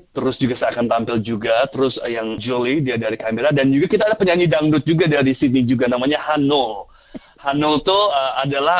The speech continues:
ini karakter yang terinspirasi dari Inul Daratista, karena dia suka dangdut, dan kalau di konteks Indonesia, dangdut adalah sebuah musik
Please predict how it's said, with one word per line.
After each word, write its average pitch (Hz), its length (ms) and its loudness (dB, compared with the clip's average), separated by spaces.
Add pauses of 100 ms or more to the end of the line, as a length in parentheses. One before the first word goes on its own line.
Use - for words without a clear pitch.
ini 135 160 2
karakter 151 560 -2 (240)
yang 139 160 -2
terinspirasi 147 800 -2
dari 131 240 0
Inul 147 240 0
Daratista, 127 800 0
karena 131 320 -4
dia 135 400 -2
suka 160 320 0
dangdut, 135 480 0
dan 135 240 2
kalau 123 400 0
di 120 400 -2
konteks 127 480 -2
Indonesia, 127 400 -2
dangdut 143 400 0
adalah 131 480 -2
sebuah 117 480 -4 (240)
musik - 560 -2